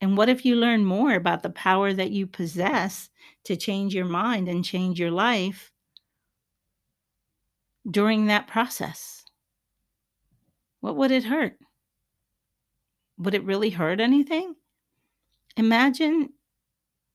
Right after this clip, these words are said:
if you succeeded, and you will, if you give it your best. If you start thinking differently, things will change.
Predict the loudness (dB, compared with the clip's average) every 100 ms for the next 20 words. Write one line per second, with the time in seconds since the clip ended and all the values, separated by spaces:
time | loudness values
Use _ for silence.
0 | _ _ _ _ -4 -2 -2 -2 -4 -8
1 | -8 -4 -2 -2 -6 -12 -16 _ _ _
2 | _ _ 2 4 6 4 -2 -2 -4 -4
3 | -8 -16 _ _ -6 -6 -4 -4 -4 -4
4 | -6 -8 -2 -2 -2 -8 -18 -20 _ _
5 | _ _ _ -10 -6 -8 -4 -4 -4 0
6 | 0 0 -2 -2 -6 -6 -6 -4 -4 -6
7 | _ _ _ _ _ _ _ _ -6 -4
8 | -4 -6 -4 -4 -4 -6 -8 -12 -16